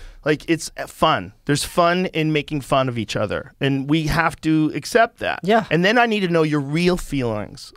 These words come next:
Speaker 1: about gay people, your real feelings about trans people, your real feelings about all religions and all races and all ethnicities. But we gotta be able to joke around about each other. And if you get down to Dave Chappelle's real feelings,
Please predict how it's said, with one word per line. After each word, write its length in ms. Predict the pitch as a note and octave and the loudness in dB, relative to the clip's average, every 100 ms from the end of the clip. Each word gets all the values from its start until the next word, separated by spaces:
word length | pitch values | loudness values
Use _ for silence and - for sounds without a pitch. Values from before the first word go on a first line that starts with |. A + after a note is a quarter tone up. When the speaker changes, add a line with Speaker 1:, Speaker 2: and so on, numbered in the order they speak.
| - | -8
Speaker 1:
about 320 | A#2+ B2+ A#2 | -2 -2 -2
gay 240 | B2+ A2+ | -2 -2
people, 420 | A2 A2+ - - - - - | -4 -10 -10 -16 -18 -14 0
your 140 | D3+ | 2
real 360 | D3+ F3+ G3 F#3+ | 4 4 4 4
feelings 640 | - D#3 C#3 A#2+ A#2 - | 2 2 2 0 -4 -6
about 200 | C3 B2+ | -4 -4
trans 420 | - C#3 A#2+ A2 | -2 0 -2 -4
people, 360 | A#2+ A2+ - - - - | -8 -8 -10 -14 -18 -4
your 120 | D3 | -2
real 260 | D3+ F#3+ G#3 | 2 2 2
feelings 420 | - E3+ E3 D3+ | 2 0 2 0
about 220 | C#3+ C3 | 0 2
all 500 | - D#3+ F#3+ G3 E3+ - | 4 4 6 2 -2 -6
religions 880 | C#3 C3 D3+ D#3 F3+ D#3+ E3+ E3+ - - - | -4 2 4 6 4 4 0 -2 -6 -16 -4
and 100 | C#3+ | 0
all 160 | D3+ D3+ | 2 2
races 500 | D#3 F3+ F3+ F#3 D#3+ | 2 2 2 0 0
and 80 | C#3 | 2
all 160 | D3+ | 4
ethnicities. 760 | D#3+ D3+ D#3+ C#3 C3+ G#2 F2+ - _ _ _ _ | 4 2 0 -2 -4 -6 -8 -12 _ _ _ _
But 60 | D#3+ | 0
we 120 | F3+ | 2
gotta 220 | A3+ C#4 | 4 4
be 80 | A#3 | 4
able 100 | G#3 | 4
to 80 | F3 | 4
joke 260 | C#3+ D#3 D3 | 4 2 4
around 280 | D#3 E3 | 2 2
about 180 | D3+ A2+ | 0 -2
each 140 | A2 C3+ | -2 -2
other. 200 | A#2+ - | -4 -4
And 80 | D3+ | -4
if 100 | C3+ | -2
you 80 | F3 | -2
get 220 | D3+ B3+ | -2 -2
down 240 | A#3 G#3+ F#3+ | 2 2 2
to 100 | E3+ | -2
Dave 580 | B2 E3 E3+ F3+ E3+ G3+ | 0 2 4 2 0 -6
Chappelle's 580 | - - - D#3 C#3+ A2 | -2 -2 2 2 2 -2
real 420 | A2+ C#3+ C4 C#4 | -2 4 6 4
feelings, 720 | - D3+ B2 G#1+ - - - | 2 -2 -2 -6 -14 -16 -18